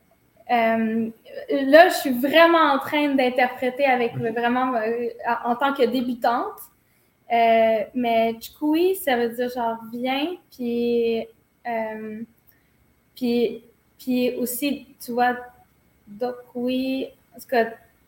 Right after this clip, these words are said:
Speaker 1: euh, il y a, puis il y a aussi, euh, un au-, un autre mot que je me rappelle plus, mais je, je sais qu'il y a oui, il me semble, et ça veut dire s'éveiller, se réveiller. Fait qu'il y a,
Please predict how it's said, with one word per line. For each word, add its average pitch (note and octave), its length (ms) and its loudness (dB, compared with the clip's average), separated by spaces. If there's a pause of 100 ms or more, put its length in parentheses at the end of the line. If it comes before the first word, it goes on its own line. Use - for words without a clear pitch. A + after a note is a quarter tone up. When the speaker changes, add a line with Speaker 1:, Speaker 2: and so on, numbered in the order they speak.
(960)
Speaker 1:
euh, G#3+ 720 0 (1800)
il A#3 100 -4
y B3+ 100 4
a, B3 380 6
puis C4 160 2 (100)
il B3+ 40 -2
y B3 80 4
a A#3+ 60 4
aussi, C#4+ 400 0
euh, B3+ 300 4
un A#3+ 180 0
au-, C4 220 0
un B3 160 0
autre C#4 160 -2
mot C#4+ 160 0
que D4 160 -2
je B3+ 60 -4
me B3+ 100 2
rappelle A#3 340 0
plus, D#4+ 140 -4
mais C4 400 0 (120)
je, A3+ 220 -6 (180)
je A#3 240 -4
sais C#4 220 -8
qu'il C4+ 160 -6
y A#3+ 40 0
a A#3 80 -2 (100)
oui, C4 320 0
il C#4 80 -2
me C4 60 0
semble, D4 380 -2 (480)
et A#3+ 100 -2
ça A#3+ 160 4
veut A#3+ 120 2
dire B3+ 280 2 (140)
s'éveiller, A#3 640 0
se - 180 -6
réveiller. A#3 640 0 (1300)
Fait A#3+ 140 0
qu'il B3+ 180 -2
y A#3 40 6
a, A#3 200 4